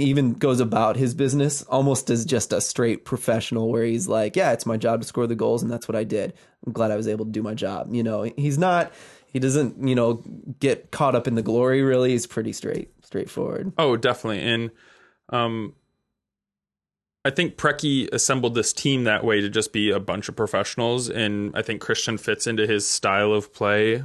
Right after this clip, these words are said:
Speaker 2: very well.
Speaker 1: Yeah, I completely agree. And, and also something to be said about, you know, we're not wasting our chances.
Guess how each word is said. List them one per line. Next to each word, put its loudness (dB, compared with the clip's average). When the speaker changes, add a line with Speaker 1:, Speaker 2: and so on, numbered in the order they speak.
Speaker 2:
very 2
well. 0
Speaker 1:
Yeah, -2
I 0
completely -2
agree. -4
And, 0
and 2
also 4
something 2
to 4
be 2
said 2
about, 2
you -2
know, 2
we're 2
not 2
wasting 2
our 4
chances. -2